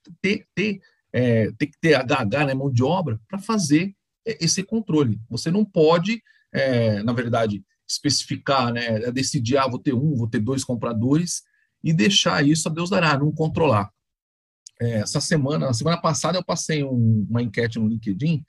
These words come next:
né, sobre quantos pedidos, né, é, um comprador, é, em média, né, um, pedidos de média complexidade, um comprador emi-, emite por dia. Na verdade, o,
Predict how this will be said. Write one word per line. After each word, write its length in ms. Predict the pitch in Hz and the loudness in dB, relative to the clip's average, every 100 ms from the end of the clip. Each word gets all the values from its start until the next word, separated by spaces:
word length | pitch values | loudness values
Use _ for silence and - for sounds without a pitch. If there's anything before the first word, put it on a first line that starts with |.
| _ _ _ - | _ _ _ -6
né, 180 | 151 - _ _ | -6 -6 _ _
sobre 960 | - 139 139 147 160 151 143 127 110 101 - _ - | -2 2 4 6 6 4 2 4 2 0 -8 _ 0
quantos 200 | 160 - | 2 2
pedidos, 480 | - 135 147 117 113 | 2 4 4 6 4
né, 200 | 127 131 _ _ _ _ _ | 4 0 _ _ _ _ _
é, 280 | 110 113 107 | 2 4 4
um 240 | 107 120 101 | 2 -2 0
comprador, 640 | 135 123 123 104 131 127 - _ _ | 0 4 4 4 2 0 -6 _ _
é, 100 | - | 0
em 160 | 113 151 | 4 4
média, 400 | 127 139 139 117 | 6 4 2 2
né, 80 | 113 | 0
um, 320 | 117 110 101 - | 0 -4 -6 -2
pedidos 320 | 117 151 123 | 0 2 0
de 80 | 123 | 0
média 240 | 127 120 | -2 -2
complexidade, 640 | - 117 107 - 117 120 | -4 -4 -4 -2 -2 -2
um 40 | 143 | -4
comprador 360 | 131 131 127 | -4 -4 -4
emi-, 180 | 131 123 - _ _ - | -6 -8 -12 _ _ -4
emite 280 | 123 117 - | -4 -4 -4
por 140 | 123 | -2
dia. 280 | 110 101 90 _ _ _ - | 2 2 0 _ _ _ -4
Na 60 | |
verdade, 340 | 117 135 160 180 | 0 2 2 4
o, 540 | 156 135 113 101 98 | 4 4 2 -2 -6